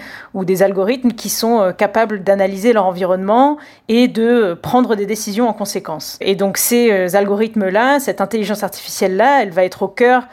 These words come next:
euh, de beaucoup de choses dans notre, dans notre vie quotidienne. Par exemple, vous prenez votre moteur de recherche Google, vous avez aussi les recommandations, euh, Netflix, donc à partir des séries que vous regardez, une intelligence artificielle va être capable de vous proposer des séries qui ressemblent à ce que vous avez déjà aimé.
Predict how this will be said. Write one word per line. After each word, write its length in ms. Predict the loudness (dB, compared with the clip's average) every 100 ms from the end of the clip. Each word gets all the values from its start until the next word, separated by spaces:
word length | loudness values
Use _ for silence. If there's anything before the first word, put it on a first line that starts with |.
| -20 -12 -6
euh, 160 | -4
de 100 | -4
beaucoup 300 | 0 0 -2
de 40 | -4
choses 300 | 0 0 0
dans 120 | -2
notre, 400 | -2 -2 -2 -2
dans 120 | -2
notre 240 | -2 -2
vie 80 | -4
quotidienne. 600 | -2 -2 -2 2 4 4
Par 120 | 2
exemple, 380 | -2 0 0 0
vous 80 | -4
prenez 260 | -6 -6 -4
votre 240 | -4 -4
moteur 320 | -6 0 0
de 80 | 0
recherche 460 | -2 -2 -2 -2 -4
Google, 560 | -2 4 6 6 2 -4 -16 -18 -16
vous 160 | -6 0
avez 220 | 0 2
aussi 280 | 0 -2 -4
les 100 | 0
recommandations, 760 | 0 0 0 0 -2 -2 0 0
euh, 140 | 0
Netflix, 640 | -2 -2 -2 0 0 0 -4
donc 140 | -4
à 60 | -2
partir 280 | -4 -4
des 100 | -4
séries 320 | -2 0 0 0
que 80 |
vous 140 | -2 0
regardez, 640 | 2 4 2 2 2 0 -2 -16 -16
une 140 | -6 -4
intelligence 420 | -4 -4 -4 -6
artificielle 460 | -8 -10 -2 -2 0
va 100 | 0
être 100 | 0
capable 300 | 0 0 -2
de 80 |
vous 140 | -8 -6
proposer 400 | -2 0 2 2
des 300 | 2 0 -2
séries 400 | -2 -2 -2 -4
qui 180 | -2 0
ressemblent 400 | 0 0 0 0
à 60 |
ce 100 | -2
que 60 | -4
vous 160 | 0
avez 180 | 0 0
déjà 260 | -2 0 0
aimé. 360 | 0 2 2